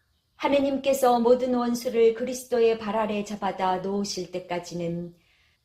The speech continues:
그리스도께서 다스리셔야 합니다. 마지막으로 파멸되어야 하는 원수는 죽음입니다.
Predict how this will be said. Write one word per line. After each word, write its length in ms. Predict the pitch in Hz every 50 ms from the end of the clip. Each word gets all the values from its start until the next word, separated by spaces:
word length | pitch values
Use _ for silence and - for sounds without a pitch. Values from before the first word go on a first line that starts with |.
| _ _
그리스도께서 920 | - 254 269 262 - - - 285 277 277 269 262 254 - 240 233 233 233 233
다스리셔야 760 | 233 254 247 - 262 - 240 226 220 - 208 190 185 170 170
합니다. 640 | 185 175 151 156 151 156 151 147 147 147 160 - - _ _ _ _ _ _ _ _ _ _ _ _ _ _ _ _ _ _ _ _ _ _ _ _ _ _ _ _ _ _ _ _ _ _ -
마지막으로 760 | 226 247 254 247 269 269 269 262 254 254 254 247 247 240 247
파멸되어야 720 | - - 285 269 269 262 262 262 247 240 233 226 226 220
하는 280 | 220 226 226 214 214 208
원수는 600 | 196 190 190 202 196 196 - 196 185 185 185 180
죽음입니다. 920 | - - - 190 185 180 160 156 156 147 147 151 151 151 156 151 151